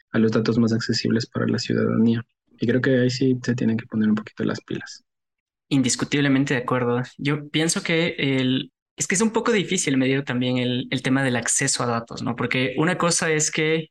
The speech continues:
Speaker 2: eh, cómo evoluciona el interés de la gente por los datos que se construyen, que se, que se pueden analizar. Y otro es como, eh, al final, la infraestructura que ya tenemos, que podemos construir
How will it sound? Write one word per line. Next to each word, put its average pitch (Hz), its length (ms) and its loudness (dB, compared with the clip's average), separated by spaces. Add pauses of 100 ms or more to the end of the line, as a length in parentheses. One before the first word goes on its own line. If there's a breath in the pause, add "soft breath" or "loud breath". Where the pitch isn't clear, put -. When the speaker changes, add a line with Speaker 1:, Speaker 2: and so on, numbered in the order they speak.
(120)
Speaker 2:
eh, 139 260 -2
cómo 175 160 0
evoluciona 151 560 0
el 143 80 2
interés 135 400 0
de 147 60 0
la 131 80 -2
gente 127 340 -4
por 120 180 -2
los 120 140 0
datos 131 300 -2
que 139 100 -2
se 143 200 -2 (580)
construyen, 156 560 0
que 147 100 -2
se, 127 480 -2
que - 60 -2
se - 100 -4
pueden 139 220 2
analizar. 123 520 -2 (460 loud breath)
Y 160 140 2
otro 165 260 2
es 160 240 2
como, 160 400 0
eh, 139 300 0
al 135 100 -2
final, 143 400 -2 (500)
la 143 460 0
infraestructura 156 960 -2
que 131 320 0
ya 135 140 0
tenemos, 139 360 0
que 143 100 -6
podemos 127 280 -2
construir 151 480 -2